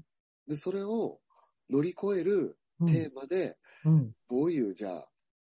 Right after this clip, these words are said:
Speaker 1: シナリオを書こうかって、
Speaker 2: うん。
Speaker 1: 全部自分でシナリオを書いて生まれてくるらしいのね。
Speaker 2: うん、うん、うん。
Speaker 1: で、
Speaker 2: うん。
Speaker 1: まず前世の自分がやったことを、
Speaker 2: うん。
Speaker 1: 身近な人に、その、やってもらうらしいのね。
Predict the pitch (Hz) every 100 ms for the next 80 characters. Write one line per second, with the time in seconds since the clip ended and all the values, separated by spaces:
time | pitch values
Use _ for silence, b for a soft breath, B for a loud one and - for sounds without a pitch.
0 | _ _ _ _ _ - - 110 101 104
1 | 95 - 92 - 104 - - - 165 175
2 | 127 - - 123 127 123 - 123 117 117
3 | - - 226 135 101 104 101 101 - 104
4 | 98 95 - 95 - - 127 175 185 185
5 | 135 156 160 127 139 151 104 104 _ _
6 | _ _ b b b 135 147 135 113 B
7 | B 190 202 143 123 202 233 214 160 131
8 | 113 120 139 139 131 131 - 151 156 143
9 | 113 101 117 92 - 135 123 - 139 175
10 | 240 262 240 226 220 226 147 120 107 87
11 | B B B B B - 92 90 82 80
12 | 82 82 113 135 - 254 240 220 196 -
13 | 139 - - 110